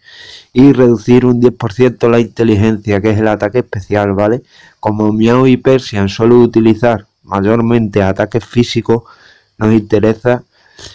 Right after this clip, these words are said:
esa naturaleza, la Adamant. ¿Se puede, eh, otras naturalezas parecidas? Sí, pero la ideal es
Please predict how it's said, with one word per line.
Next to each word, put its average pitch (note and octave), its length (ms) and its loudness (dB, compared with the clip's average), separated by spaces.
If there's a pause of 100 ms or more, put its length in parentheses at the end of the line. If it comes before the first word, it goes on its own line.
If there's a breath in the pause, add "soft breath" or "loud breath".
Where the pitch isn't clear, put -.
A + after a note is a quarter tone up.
(140 loud breath)
esa A2+ 280 -2
naturaleza, A2 800 0
la G2+ 200 0
Adamant. G2 380 -6 (280)
¿Se A2 220 -4
puede, B2 600 2 (760)
eh, A2+ 640 2
otras A#2+ 400 -2
naturalezas A2 720 -2
parecidas? A2+ 640 -2
Sí, A2 320 0
pero G#2 540 0
la G#2 240 2
ideal A2 640 0 (180)
es A2+ 600 2